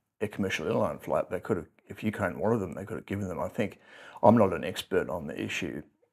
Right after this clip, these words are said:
uh, of the helicopters, but my, my understanding is that the request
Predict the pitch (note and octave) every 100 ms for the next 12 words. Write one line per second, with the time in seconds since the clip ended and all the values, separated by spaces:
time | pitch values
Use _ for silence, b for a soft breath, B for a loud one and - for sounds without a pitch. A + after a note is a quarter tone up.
0 | _ - G2 D2+ - - G2 E2+ D#2+ F#2+
1 | - E2 - F2 - - - G#2 - -
2 | G#2 F2+ - - _ _ _ _ - -
3 | _ _ - G2 F#2+ - F2+ F2+ - C2
4 | C#2+ - - - E2 F2 - F2+ -